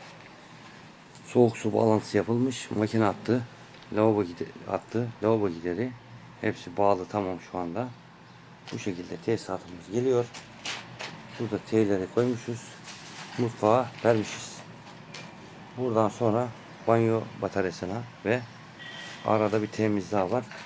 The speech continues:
Gömme rezervuarımıza. Şimdi burada ne var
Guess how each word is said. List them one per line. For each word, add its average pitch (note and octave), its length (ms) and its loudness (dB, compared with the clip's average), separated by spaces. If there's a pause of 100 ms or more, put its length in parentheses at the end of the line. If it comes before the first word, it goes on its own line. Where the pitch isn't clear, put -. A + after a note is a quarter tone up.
(420)
Gömme G#2+ 320 4
rezervuarımıza. G2 760 0 (1160)
Şimdi A2 340 0
burada B2 300 4 (400)
ne A#2+ 160 2
var A2 160 6